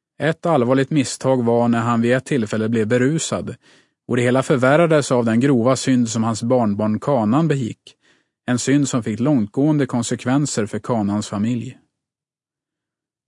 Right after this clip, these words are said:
Noa levde också tillräckligt länge för att se sina avkomlingar börja ägna sig åt avgudadyrkan och våld i Nimrods dagar. Å andra sidan fick han se sonen Sem bli ett fint exempel för sin familj i att visa tro.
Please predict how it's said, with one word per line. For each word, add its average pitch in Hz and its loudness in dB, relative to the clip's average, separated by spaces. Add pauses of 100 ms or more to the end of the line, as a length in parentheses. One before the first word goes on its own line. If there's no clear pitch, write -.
Noa 139 4
levde 156 4
också 127 0
tillräckligt 143 2
länge 123 2
för 131 -4
att 120 -4
se 113 0
sina 120 0
avkomlingar 135 0
börja 131 2
ägna 107 0
sig 104 -4
åt 101 -6
avgudadyrkan 113 0
och 110 -2
våld 117 2
i 101 -2
Nimrods 139 0
dagar. 101 -8 (1120)
Å 127 0
andra 117 2
sidan 131 2
fick 123 -4
han 120 -2
se 113 -2
sonen 107 -2
Sem 147 0
bli 113 2
ett 107 -2
fint 151 -2
exempel 110 -4
för 113 -6
sin 107 -4
familj 104 -4
i 107 -2
att 101 -6
visa 98 -6
tro. 107 -6